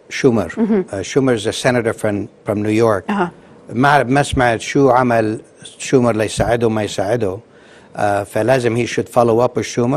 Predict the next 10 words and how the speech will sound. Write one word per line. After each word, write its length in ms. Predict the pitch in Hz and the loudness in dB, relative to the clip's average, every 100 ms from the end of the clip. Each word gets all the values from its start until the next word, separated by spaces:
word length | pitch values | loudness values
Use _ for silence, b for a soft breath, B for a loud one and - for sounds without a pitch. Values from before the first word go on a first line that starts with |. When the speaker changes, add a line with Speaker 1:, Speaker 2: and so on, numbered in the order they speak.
| 190 202 | -4 -6
Speaker 2:
مهم. 80 | 220 | -6
Speaker 1:
تقول 280 | 208 202 113 | -4 -2 -2
له: 320 | 107 104 110 | -2 -4 -4
"أنت 200 | 120 110 | -6 -4
بلشت 520 | 107 101 110 131 - 113 | -6 -4 -4 -2 -4 -6
على 160 | 107 | -6
تساعدنا، 800 | 104 117 107 139 139 147 143 160 160 | -4 -4 -2 -2 -2 -2 -2 -6 -10
شو 220 | 120 131 | -8 -6
س-، 160 | 117 127 107 135 | -6 -4 -6 -6
شو، 340 | 117 123 117 | -6 -4 -4